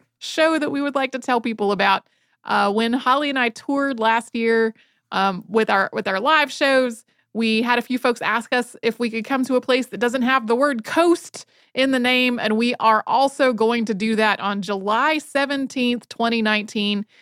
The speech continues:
We will be in Indianapolis, Indiana, as part of the kickoff for the Midwestern Roots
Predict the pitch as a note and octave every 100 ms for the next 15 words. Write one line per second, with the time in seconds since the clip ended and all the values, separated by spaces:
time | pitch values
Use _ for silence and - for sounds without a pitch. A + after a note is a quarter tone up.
0 | _ - F#3 B3 C#4+ C#4+ G#3+ A3 A#3 -
1 | G#3+ G3 F3+ _ _ _ _ B3 D4 E4
2 | E4 C#4+ A#3+ A3+ G#3 G3+ - - G#3 G#3+
3 | G3 F#3+ F3 F3 F3 - F#3 F#3 F#3+ -
4 | A#3+ A#3 F3+ G3+ - D#4 D4 C4+ A#3+ A#3
5 | - - A3 A3 G#3 G3 G3 G#3+ B3 A3
6 | A3 - G#3+ G3+ G3 A3 A3 -